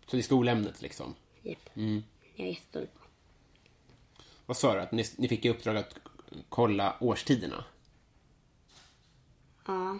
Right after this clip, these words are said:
Speaker 2: men, och det, är så här, så här, det var A, B och C,
Speaker 1: Mm.
Speaker 2: olika uppgifter. Då skulle man så här, på, på A då, så då, då kanske det var åtta uppgifter. Alltså på C,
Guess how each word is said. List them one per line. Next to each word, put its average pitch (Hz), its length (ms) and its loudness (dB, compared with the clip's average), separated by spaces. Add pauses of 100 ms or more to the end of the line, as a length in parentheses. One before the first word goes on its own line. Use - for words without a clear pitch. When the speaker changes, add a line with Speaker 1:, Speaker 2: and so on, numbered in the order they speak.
(260)
Speaker 2:
men, 196 400 0 (140)
och 196 100 -2
det, 196 340 -2
är 220 100 4
så 208 80 2
här, 196 140 0 (420)
så 196 60 -4
här, 180 480 -2 (100)
det 208 80 4
var 208 160 4 (200)
A, 214 320 2
B 202 120 0
och 185 80 -2
C, 202 360 0 (180)
Speaker 1:
Mm. - 240 -2 (120)
Speaker 2:
olika 196 300 0
uppgifter. 208 680 0
Då 196 60 -4
skulle 196 280 -4
man 190 100 0
så 185 60 -4
här, 185 200 -2 (760)
på, - 280 2 (320)
på 208 140 2
A 226 260 4
då, 196 260 2
så 196 120 -8 (100)
då, - 280 -4
då - 100 -6
kanske 208 220 -6
det 185 60 0
var - 140 -4
åtta - 400 -8
uppgifter. 208 720 0
Alltså 190 320 -4
på 190 140 -4
C, - 160 -10